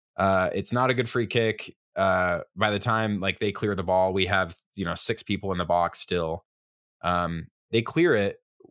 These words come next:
We get the ball. Brody collects the ball, passes it to Ojeda. It's not a great pass. It's a little bit of a bouncing pass. Ojeda fails to control it cleanly, slides to try to win the ball back. And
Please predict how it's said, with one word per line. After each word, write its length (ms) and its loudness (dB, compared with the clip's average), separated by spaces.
We 360 2
get 240 2
the 80 -4
ball. 380 2
Brody 380 0
collects 420 0
the 80 -4
ball, 360 0
passes 420 0
it 140 -2
to 140 -2
Ojeda. 580 0
It's 180 0
not 220 4
a 160 0
great 380 0
pass. 320 2
It's 80 -16
a 40 -4
little 160 2
bit 100 2
of 60 -2
a 60 -2
bouncing 340 0
pass. 260 2
Ojeda 380 0
fails 280 0
to 80 -6
control 340 -2
it 80 -6
cleanly, 560 -6
slides 520 4
to 100 0
try 160 0
to 40 0
win 140 0
the 80 0
ball 220 0
back. 420 -2
And 400 -2